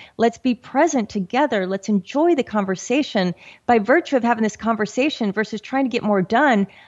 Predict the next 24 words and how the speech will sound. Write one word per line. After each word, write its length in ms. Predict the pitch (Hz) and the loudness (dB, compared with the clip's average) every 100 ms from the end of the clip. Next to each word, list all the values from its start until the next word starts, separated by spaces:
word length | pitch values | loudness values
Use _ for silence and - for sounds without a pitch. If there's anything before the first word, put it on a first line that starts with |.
| _ - | _ -4
I'm 240 | 226 330 330 | 2 4 4
gonna 140 | 269 | 2
be 80 | 233 | 0
a 40 | 208 | 0
better 200 | 208 208 | 0 -2
person 560 | - 269 339 226 185 | -4 -4 -4 -4 -4
'cause 100 | 185 | -2
I 100 | 220 220 | -2 0
know 220 | 240 240 | 2 2
I, 200 | 208 190 | 2 0
I'm 220 | 208 208 | -4 -2
learning 320 | 214 247 269 220 | 0 0 2 0
about 280 | 196 185 | 0 0
you 480 | 196 208 294 330 254 | -2 -2 2 2 2
and 120 | 202 | 2
may 140 | 202 202 | 2 0
be 140 | 208 | 0
able 180 | 202 185 | -2 -2
to 100 | 196 | -4
help 440 | 185 - 269 349 233 | -4 0 2 2 2
you 100 | 196 | 2
in 100 | 190 | 2
this 200 | 185 - | 0 0
moment 400 | 254 285 196 | 2 4 2